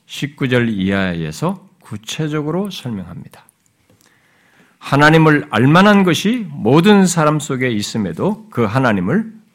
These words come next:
거역해서 그렇다라고 스-, 설명하고 있습니다. 하나님은 그의 영원하신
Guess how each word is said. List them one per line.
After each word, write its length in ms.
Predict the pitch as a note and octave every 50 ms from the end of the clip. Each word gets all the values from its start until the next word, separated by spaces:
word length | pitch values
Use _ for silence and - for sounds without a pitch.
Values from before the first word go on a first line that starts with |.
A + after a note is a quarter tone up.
| _ _ _
거역해서 720 | - - F2+ G#2 C#3+ G3 G#3 A3 - F#3 E3+ - - E3
그렇다라고 1160 | - - E3 E3+ E3+ - - E3+ C3+ F#2+ D2+ C#2+ D2 - - F#2 G#2 A2 D#3+ A3 A3+ - - _ _ _ _ _ _ _ _ _
스-, 180 | _ - - _ _ _
설명하고 640 | - - - F#2 E2+ D#2+ D2+ C#2+ D#2 F#2+ C#2+ D#2
있습니다. 460 | - - - - - - - - - _ _ _ _ _ _ _ _ _ _ _ _ _ _ _
하나님은 480 | - C3 B2+ C3+ C#3 C#3+ C#3 C#3 C3+ A#2
그의 440 | - C#3 C3+ C3+ C3+ C#3 B2+ - B2+
영원하신 840 | B2 C3+ D#3 F3+ F#3 F3+ E3+ E3 - F#3+ F#3 F#3 F#3 F#3 F#3 F#3+